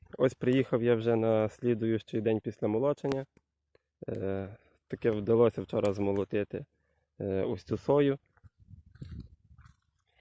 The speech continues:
Дивіться, як гарно город виглядає. Так що на цей рік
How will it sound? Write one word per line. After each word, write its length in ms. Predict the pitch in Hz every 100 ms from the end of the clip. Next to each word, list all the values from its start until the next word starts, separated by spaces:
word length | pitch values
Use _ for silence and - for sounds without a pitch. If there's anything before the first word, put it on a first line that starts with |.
| - - - _ _ -
Дивіться, 360 | - 104 -
як 100 | 98
гарно 240 | 101 107 98
город 260 | 107 127
виглядає. 600 | 123 123 123 120 120 117 117 _ _ _ _ - - _ _ _ _ _ _ _ _ _ _ _ _ _
Так 180 | - 104
що 260 | - 110 104 _ _ _ _ _ - -
на 160 | 110
цей 300 | 101 - 113
рік 260 | 107 110